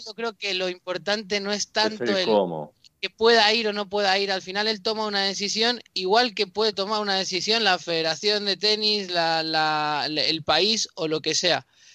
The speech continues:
Speaker 1: pero que sea algo concreto, que él sepa lo que pasa y que no lo dejen vendido, porque realmente la Federación de Tenis, eh, au-, el país australiano lo dejaron vendido, lo dejaron tirado ahí,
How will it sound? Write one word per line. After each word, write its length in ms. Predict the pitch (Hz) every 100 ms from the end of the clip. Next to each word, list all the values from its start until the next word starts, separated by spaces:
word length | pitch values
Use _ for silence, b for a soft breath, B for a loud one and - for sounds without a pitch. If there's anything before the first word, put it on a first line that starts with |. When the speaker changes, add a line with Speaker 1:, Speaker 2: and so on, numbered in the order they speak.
| _
Speaker 1:
pero 220 | 151 147 139
que 160 | 147
sea 260 | - 202 196
algo 240 | 214 220
concreto, 600 | 185 160 143 175 147 180 _ _ -
que 140 | 175
él 100 | 202
sepa 320 | 196 196 208
lo 120 | 202
que 120 | 165 147
pasa 360 | 170 170 143 _ - -
y 100 | 180
que 140 | 180
no 100 | 214
lo 140 | 240
dejen 340 | 233 226 240 196
vendido, 500 | 165 160 220 220 151
porque 320 | 165 156 165
realmente 560 | 170 220 233 233 190 170
la 140 | 151
Federación 600 | - 160 160 156 214 226
de 100 | 208
Tenis, 440 | 156 185 175 165 - b b b
eh, 460 | 170 160 156 160 -
au-, 220 | 185 190 170
el 160 | 170
país 360 | 165 156 226 220
australiano 460 | 190 180 165 190
lo 60 | 175
dejaron 440 | 151 165 220 214
vendido, 420 | 170 151 180 220 175
lo 80 |
dejaron 380 | 143 151 190 220
tirado 320 | 180 156 185
ahí, 180 | 160 202